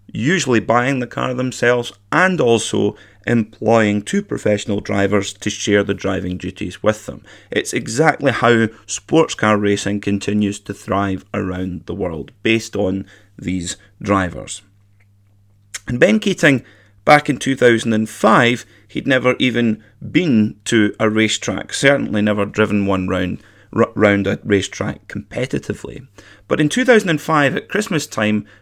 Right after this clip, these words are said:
his wife bought him a gift for a weekend at the Texas World Speedway.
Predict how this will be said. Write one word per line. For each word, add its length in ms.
his 180
wife 360
bought 240
him 100
a 40
gift 460
for 220
a 80
weekend 760
at 160
the 80
Texas 580
World 300
Speedway. 640